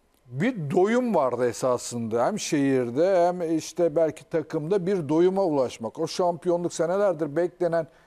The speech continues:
e, şampiyonluğu yaşamanın bir doyumu vardı. O doyumdan sonra tekrar bu havaya girmek kolay değil. Şehir de havaya girmemişti. Şimdi bir Fenerbahçe maçıyla onu başardı. Yani yeniden şehir havaya girdi.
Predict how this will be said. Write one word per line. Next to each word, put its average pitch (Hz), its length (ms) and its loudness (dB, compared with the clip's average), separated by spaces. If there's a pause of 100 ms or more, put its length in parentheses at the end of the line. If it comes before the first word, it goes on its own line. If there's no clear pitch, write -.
(240)
e, 143 140 0
şampiyonluğu 180 640 0
yaşamanın 180 640 0
bir 190 120 -4
doyumu 214 380 4
vardı. 170 400 2 (680)
O 208 160 2
doyumdan 247 480 2
sonra 220 280 0
tekrar 226 480 0 (720)
bu 202 200 0
havaya 226 320 4
girmek 214 600 0 (340)
kolay 208 420 2
değil. 190 260 -2 (140)
Şehir 214 380 0
de 202 40 4
havaya 135 300 2
girmemişti. 123 580 -4
Şimdi 233 380 -4
bir 254 100 -2
Fenerbahçe 214 720 0
maçıyla 190 420 -2
onu 254 300 2
başardı. 110 560 -2 (260)
Yani 175 280 -2
yeniden 165 360 0
şehir 151 320 -2
havaya 208 340 2
girdi. 208 460 0